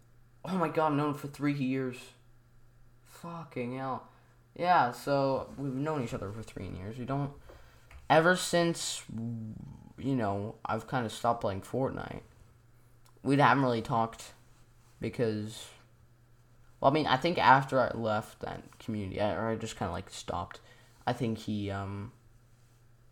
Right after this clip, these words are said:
is still going a little bit, kind of, and then stopped as well. Like, that entire community just died. The clan as well died and everything. Um, but yeah. Uh, <laughs> that's not the story, though.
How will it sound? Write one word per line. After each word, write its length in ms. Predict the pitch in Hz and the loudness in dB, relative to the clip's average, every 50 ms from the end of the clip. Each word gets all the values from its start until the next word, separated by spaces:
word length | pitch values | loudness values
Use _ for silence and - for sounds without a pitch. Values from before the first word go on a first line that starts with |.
| - - - | -20 -12 -6
is 180 | - 127 127 - | -6 -6 -6 -6
still 300 | - - 135 127 127 127 | -2 2 2 4 4 2
going 600 | 135 127 131 117 113 113 113 117 117 120 120 113 | 2 2 2 2 4 2 0 0 -2 -2 -2 -2
a 60 | 117 | -2
little 460 | 123 127 123 123 123 123 120 120 120 | 0 0 0 0 2 2 2 0 0
bit, 680 | 113 117 110 123 120 120 123 - - - - - - - | -2 -2 0 0 0 0 -2 -6 -12 -18 -16 -16 -14 -10
kind 320 | - - 127 110 110 110 113 | -4 -2 -2 -2 -2 -4 -6
of, 100 | 113 104 | -6 -6
and 100 | 107 95 | -8 -8
then 120 | 92 98 | -8 -8
stopped 400 | - - - 104 - - - - | -8 -6 -4 -4 -4 -4 -6 -10
as 80 | 113 110 | -12 -10
well. 160 | 101 98 - - | -8 -8 -4 -4
Like, 180 | 113 113 - | -4 -2 0
that 180 | - 131 131 127 | 2 2 2 2
entire 260 | 131 135 160 156 147 | 4 6 6 6 6
community 500 | 139 - 139 139 131 123 117 107 107 107 | 6 4 0 0 0 0 0 -2 -2 -4
just 240 | 104 107 117 - - | -4 -6 -8 -2 2
died. 300 | - 127 110 110 110 107 107 - - - | 6 6 6 6 4 0 -6 -10 -8 -6
The 80 | - 120 | -6 -4
clan 340 | - - 151 143 143 139 | 0 2 4 6 6 6
as 120 | 139 135 139 | 4 2 2
well 160 | 139 127 127 | 2 2 2
died 420 | 120 120 127 117 117 120 120 123 123 | 0 0 0 0 2 0 0 -2 -4
and 160 | 120 123 120 | -4 -6 -6
everything. 340 | 117 110 117 - - 113 113 - - - - - - - - - | -6 -8 -8 -8 -10 -10 -10 -12 -16 -20 -20 -20 -20 -20 -8 -2
Um, 300 | - 135 135 131 127 127 | 0 0 2 2 0 0
but 100 | 120 - | 0 2
yeah. 160 | 104 95 123 - - - - - - - - - - - - - - - | 2 2 0 -2 -6 -10 -16 -16 -16 -18 -18 -18 -18 -18 -18 -2 2 4
Uh, 280 | 135 139 - 226 - - - - - - | 6 6 6 4 4 0 -4 -8 -14 -16
<laughs> 260 | - - - - - - | -18 -18 -18 -16 2 4
that's 180 | - 185 - | 4 8 12
not 160 | - 214 190 | 12 12 12
the 100 | 165 151 | 12 8
story, 520 | 139 139 - - 160 156 156 143 123 110 104 | 2 0 0 2 4 6 6 4 4 2 0
though. 320 | 104 101 - - - - | -4 -4 -4 -6 -8 -10